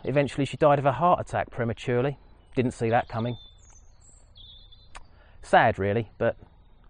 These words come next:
just can't tell, can you? But you see, when she died,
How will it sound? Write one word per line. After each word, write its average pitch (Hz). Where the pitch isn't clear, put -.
just -
can't 101
tell, 104
can 107
you? 95
But -
you 170
see, 156
when 147
she 170
died, 117